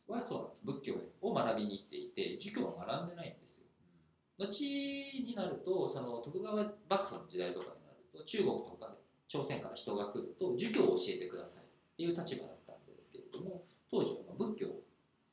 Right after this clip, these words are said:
あの、教わりに行っていたということですね。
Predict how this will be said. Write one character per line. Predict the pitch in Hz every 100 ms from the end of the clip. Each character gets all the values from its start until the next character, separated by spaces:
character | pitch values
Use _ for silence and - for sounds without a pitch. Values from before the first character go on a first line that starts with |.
| -
あ | - 85 - - - -
の、 | 98
教 | 98
わ | 87 85 85
り |
に | 92
行 |
っ |
て | -
い | 90 -
た | -
と | - _ _ _ _ 156
い |
う | 151
こ | 135
と | -
で | - - _ -
す |
ね。 | -